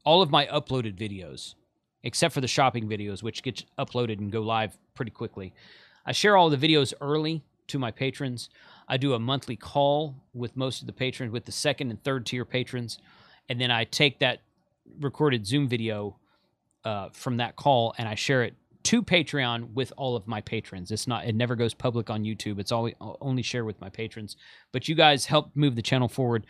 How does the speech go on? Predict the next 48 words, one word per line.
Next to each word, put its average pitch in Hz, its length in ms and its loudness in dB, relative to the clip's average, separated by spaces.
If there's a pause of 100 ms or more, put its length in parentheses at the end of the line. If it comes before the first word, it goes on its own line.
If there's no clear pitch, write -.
(400)
Thank 147 260 2
you 143 60 -2
for 127 140 -2
your 107 120 -4
support. 120 540 -4
If - 120 -12
you're 123 80 -6
interested 147 360 0
in 123 100 2
supporting 127 340 -2
the 110 60 0
channel, 120 260 0
go 123 120 0
to 123 80 -4
patreon 147 380 2
dot 113 100 -2
com 127 220 2
forward 120 200 -4
slash 107 300 -4
ham 135 200 2
radio 117 400 0 (440)
and - 100 -6
sign 120 220 2
up. 113 160 -2
I've 113 140 -6
got 107 140 -6
three 143 200 -2
different 110 260 -6
tiers 117 300 -2
there 113 180 0
you 107 140 -6
can 98 100 -10
sign 104 240 -4
up 98 100 -10
for. 101 320 -12 (680)
Um, 95 320 -10 (120)
definitely 175 380 4
go 170 140 6
out 165 280 8
and 135 160 -2
do 139 180 4
Support 135 520 -4
Your 139 80 -2
Parks - 440 -2
weekend, 123 540 -2
which 123 260 -4
is 117 160 -4
not, 139 380 0